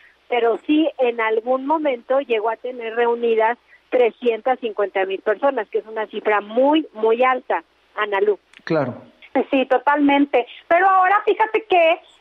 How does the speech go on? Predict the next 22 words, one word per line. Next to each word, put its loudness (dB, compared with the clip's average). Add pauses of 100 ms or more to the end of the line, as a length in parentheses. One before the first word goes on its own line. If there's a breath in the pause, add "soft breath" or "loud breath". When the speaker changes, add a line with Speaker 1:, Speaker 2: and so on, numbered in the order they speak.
Speaker 3:
eh, 2
hicieron 4
un, 6
un 6
live, 4 (160)
el 2
maestro 2
Beto 0
Castillo, 0
que, -2 (340)
que 0
me 0
adora, 2 (240)
a -4
propósito, -8
me -4
adora, -2
no -14
saben -6
cómo -4
me -10
quiere, -4